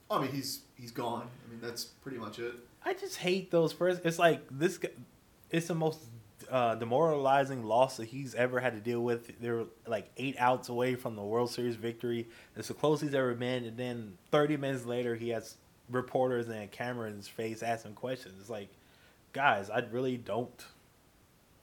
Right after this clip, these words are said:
Speaker 2: I don't <laughs> mind people being a dick when they just lost the biggest game of their career.
Speaker 1: Sure.
Speaker 2: Especially when they didn't even get a chance to get into said game. So for me, it was like, he's upset, just let it go.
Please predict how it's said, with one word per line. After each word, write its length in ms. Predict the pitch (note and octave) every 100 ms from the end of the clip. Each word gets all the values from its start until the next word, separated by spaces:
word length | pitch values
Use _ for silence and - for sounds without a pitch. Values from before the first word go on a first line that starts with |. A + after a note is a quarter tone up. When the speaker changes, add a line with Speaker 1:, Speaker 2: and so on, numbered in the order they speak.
| -
Speaker 2:
I 100 | E3
don't 140 | E3+
<laughs> 20 |
mind 360 | D3+ D#3 - D3
people 220 | D#3 C3+
being 220 | B2+ C3+
a 80 | A2+
dick 340 | G#2 B2+ B2 - - -
when 160 | A#2 A#2+
they 160 | B2
just 260 | A#2+ A#2 - - _ _ _ _ B2+
lost 640 | B2+ C3 A2+ G#2+ - -
the 120 | B2
biggest 420 | G#2+ A#2+ A#2+ A2
game 500 | A2+ A2 G#2+ G#2 G#2 -
of 140 | A#2+ A2
their 120 | G#2
career. 400 | - A2 F#2 F2 - _ _
Speaker 1:
Sure. 260 | - G#2 G2+ - - - -
Speaker 2:
Especially 400 | D3+ G3 F#3 F3+
when 120 | D3+
they 100 | D3
didn't 180 | D#3 D3+
even 140 | C#3
get 140 | C#3 B2+
a 40 |
chance 300 | - C#3 B2
to 60 | B2
get 140 | B2+ B2
into 420 | - D3+ C#3 - G#2
said 300 | A2 G2 E2+
game. 200 | F2 D#2 - - - -
So 360 | D#3+ C#3+ C#3
for 120 | B2+ D3+
me, 220 | F3+ D#3+
it 60 |
was 180 | C#3+ B2
like, 380 | B2+ B2 G#2 -
he's 220 | D#3+ D3+
upset, 520 | C#3+ - C#3 B2+ A#2
just 200 | A#2 A#2
let 140 | A#2 A2
it 100 | G2
go. 360 | G#2 G2+ G2